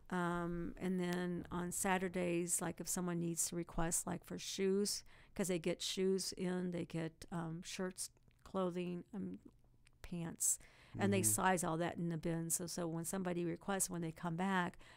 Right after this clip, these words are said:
Speaker 1: they're filling that order.
Speaker 2: Nice.
Speaker 1: So, yeah.
Speaker 2: Wow.
Speaker 1: Yeah, it's a lot.
Speaker 2: There's a lot of good people out there.
Speaker 1: Yeah, there is.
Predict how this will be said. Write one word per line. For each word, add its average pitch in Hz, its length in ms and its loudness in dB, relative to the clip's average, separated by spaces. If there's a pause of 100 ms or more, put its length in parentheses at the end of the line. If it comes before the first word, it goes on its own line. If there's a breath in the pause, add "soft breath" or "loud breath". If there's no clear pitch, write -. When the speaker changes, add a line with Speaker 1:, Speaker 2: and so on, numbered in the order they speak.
Speaker 1:
they're 190 120 2
filling 170 380 0
that 156 160 -2
order. 160 380 -6 (920)
Speaker 2:
Nice. 123 340 2
Speaker 1:
So, - 380 -4
yeah. 87 180 -4
Speaker 2:
Wow. 107 360 2 (400)
Speaker 1:
Yeah, - 80 -8 (420)
it's - 100 -16
a 190 60 -6
lot. 165 320 -8
Speaker 2:
There's 220 140 2
a 170 60 8
lot 131 180 12
of 123 80 4
good 127 200 8
people 131 320 10
out 92 220 6
there. 82 320 0
Speaker 1:
Yeah, 180 300 -6
there 160 180 -4 (140)
is. - 180 -8